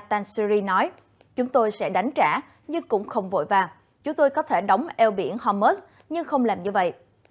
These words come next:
Tuy nhiên, nếu kẻ thù đến gây rối, chúng tôi sẽ xem lại chính sách của mình."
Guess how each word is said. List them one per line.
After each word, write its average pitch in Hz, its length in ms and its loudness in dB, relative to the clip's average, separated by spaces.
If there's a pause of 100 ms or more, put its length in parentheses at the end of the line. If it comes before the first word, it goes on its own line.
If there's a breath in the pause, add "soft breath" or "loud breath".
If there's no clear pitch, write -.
(120)
Tuy 240 120 0
nhiên, 247 240 2 (220)
nếu 226 300 2
kẻ 185 100 -2
thù 208 180 -4
đến 208 300 -4
gây 220 160 4
rối, 208 300 2 (240)
chúng 330 100 -6
tôi 277 200 4
sẽ 202 200 -4
xem 208 260 -4
lại 180 220 0
chính 202 220 -6
sách 339 240 -4
của 196 80 -6
mình." 202 200 -2